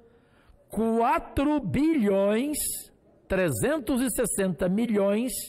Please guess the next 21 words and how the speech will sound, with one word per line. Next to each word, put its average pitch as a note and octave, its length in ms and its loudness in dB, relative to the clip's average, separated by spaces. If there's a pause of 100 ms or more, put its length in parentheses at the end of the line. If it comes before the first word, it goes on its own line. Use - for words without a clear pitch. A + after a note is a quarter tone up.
(420)
e D#3 100 -2
quinhentos F3 600 -2
mil E3+ 280 0
reais, E3 720 -2 (920)
no E3 160 -2
caso, D3 440 -2
os D#3+ 120 -6
quinhentos C3+ 400 -4
e D#3+ 80 -2
treze B2+ 460 -4
deputados A#2+ 600 -4
federais. D3 680 -6 (600)
Esses A#3 560 -2
números D3 520 -2 (160)
foram G#3+ 300 2
colocados E3+ 800 -2
para F#3 260 -2
que G#3+ 140 -4
comecemos C4 800 -2
a A3 100 0
fazer D3+ 500 0